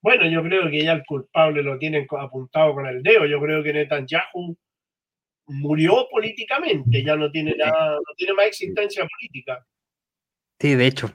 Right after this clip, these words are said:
Speaker 2: él, él es el gran perju-, perjudicado de eso. Y creo que fue el gran incitador también por lo mismo. Si ya venía con problemas judiciales graves de antes y esto le cayó como anillo al dedo a él personalmente.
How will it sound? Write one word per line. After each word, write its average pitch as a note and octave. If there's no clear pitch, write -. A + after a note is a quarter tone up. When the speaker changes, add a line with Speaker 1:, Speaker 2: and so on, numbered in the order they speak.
Speaker 2:
él, A2+
él A#2
es A#2+
el A2+
gran A#2+
perju-, B2+
perjudicado C3+
de C#3
eso. -
Y -
creo D#3+
que D#3+
fue -
el D3
gran D#3+
incitador D3
también D#3+
por -
lo C3+
mismo. C#3
Si -
ya B2+
venía C3
con C3+
problemas C#3
judiciales B2+
graves B2+
de C#3
antes C#3
y C3
esto C3
le B2
cayó B2
como B2
anillo B2+
al A2+
dedo A#2+
a A#2+
él C3+
personalmente. C3+